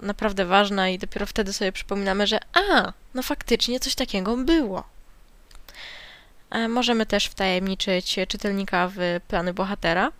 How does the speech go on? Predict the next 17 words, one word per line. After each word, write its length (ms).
Nie 120
wiadomo, 380
czy 160
one 220
wypalą, 500
czy 160
nie. 500
E, 360
w-, 280
powinien 800
w 80
takim 220
razie 260
czytelnik 440
czekać 460
na 420
odpowiedź 840